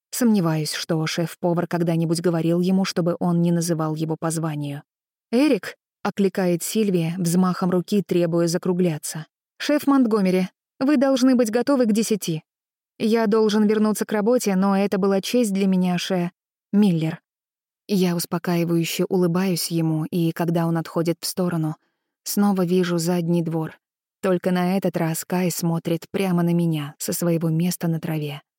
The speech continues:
«Ты в порядке?» — артикулирует он. Я пожимаю плечами, потому что, честно говоря, понятия не имею, что на это ответить.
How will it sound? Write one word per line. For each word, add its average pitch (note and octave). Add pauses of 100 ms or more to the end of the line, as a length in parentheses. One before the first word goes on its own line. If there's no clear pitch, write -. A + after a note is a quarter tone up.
«Ты F#3
в -
порядке?» — D#3+ (320)
артикулирует D#3+
он. D3+ (420)
Я G3+
пожимаю F#3
плечами, G3+
потому F3
что, F3
честно F#3+
говоря, D#3+ (460)
понятия F3
не D#3+
имею, E3+
что F3
на D#3
это E3
ответить. E3